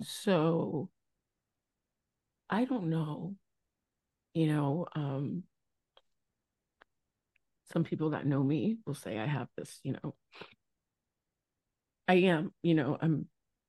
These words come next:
but then this, you know, it all goes back to, like, the friendships, just, like, keeping this layer up and protecting oneself.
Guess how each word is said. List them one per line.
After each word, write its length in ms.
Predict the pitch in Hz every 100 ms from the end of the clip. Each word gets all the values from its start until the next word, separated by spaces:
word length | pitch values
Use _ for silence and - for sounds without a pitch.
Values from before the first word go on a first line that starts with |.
| _ -
but 120 | 202
then 160 | 254
this, 180 | 220 - -
you 100 | 175
know, 220 | - -
it 80 | -
all 100 | 160
goes 200 | 160 156
back 260 | - 151 -
to, 120 | -
like, 120 | 165
the 60 | 165
friendships, 640 | - 185 190 - - -
just, 280 | - - -
like, 140 | - - _ _ -
keeping 320 | - - 151
this 280 | 160 143 - _ 156
layer 460 | 160 156 156 151
up 300 | - 151 151 _
and 300 | 170 165 165 - _ _ -
protecting 600 | 156 - 151 - 170 156
oneself. 840 | 151 151 143 - 165 156 160 -